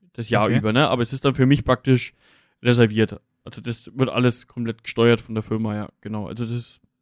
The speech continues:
Speaker 1: in anderen Sparten ist das nicht so. Manchmal würde man sich das echt wünschen. Vielleicht soll ich mir da mal Gedanken drüber machen, mal die Landwirtschaft ein bisschen besser zu steuern. Ähm,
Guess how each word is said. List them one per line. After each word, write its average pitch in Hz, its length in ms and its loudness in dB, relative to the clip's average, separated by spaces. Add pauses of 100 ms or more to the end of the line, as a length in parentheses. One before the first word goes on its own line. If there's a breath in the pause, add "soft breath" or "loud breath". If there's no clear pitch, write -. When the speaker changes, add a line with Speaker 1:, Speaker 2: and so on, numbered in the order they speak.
Speaker 1:
in 135 120 -4
anderen 156 240 4
Sparten 139 300 2
ist 135 160 -2
das 120 100 -2
nicht 113 140 2
so. 107 220 -2 (180)
Manchmal 131 340 0
würde 131 120 -2
man 139 100 0
sich 131 120 -6
das 123 120 -8
echt 117 200 -8
wünschen. 135 280 -6
Vielleicht 110 200 -6
soll 127 100 -2
ich 123 60 -2
mir 120 100 -4
da 120 140 -2
mal 117 140 -4
Gedanken 120 460 -8
drüber 127 200 -8
machen, 127 340 -6 (640)
mal 113 320 -2
die 117 100 -18
Landwirtschaft 120 440 -6
ein 110 60 -6
bisschen 104 180 -6
besser 104 200 -6
zu 107 120 -10
steuern. 104 360 -8 (560)
Ähm, 127 600 2